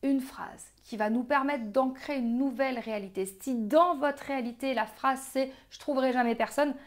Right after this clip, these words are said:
et mentez pas, je sais que c'est ce que vous me dites, je l'entends dans chacun de mes enca-, de mes accompagnements, pardon. Vous me dites « je trouverai jamais quelqu'un de bien, c'est trop tard, c'est foutu,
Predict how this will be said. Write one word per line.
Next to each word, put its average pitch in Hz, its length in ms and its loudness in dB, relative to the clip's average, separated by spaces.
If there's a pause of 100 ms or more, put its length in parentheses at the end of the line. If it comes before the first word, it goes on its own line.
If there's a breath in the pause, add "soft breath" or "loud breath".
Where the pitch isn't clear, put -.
(220 loud breath)
et 196 120 4
mentez 285 320 4
pas, 285 280 6
je 240 100 -2
sais 254 160 -2
que 262 60 -6
c'est 247 100 -8
ce - 60 -12
que 254 80 -2
vous 233 160 0
me 233 80 2
dites, 294 180 0
je 214 80 2
l'entends 240 500 6
dans 214 140 -2
chacun 240 380 -2
de 247 40 0
mes 233 160 -2
enca-, 220 320 -2
de 196 120 -2
mes 196 260 -2
accompagnements, 240 640 0
pardon. 214 380 0 (300 loud breath)
Vous 220 80 -4
me 220 60 2
dites « 233 80 2
je 233 60 -12
trouverai 196 180 0
jamais 190 200 0
quelqu'un 196 280 2
de 247 80 2
bien, 196 360 0
c'est 196 140 -8
trop 240 200 -2
tard, 202 380 0
c'est 202 140 -8
foutu, 214 560 -4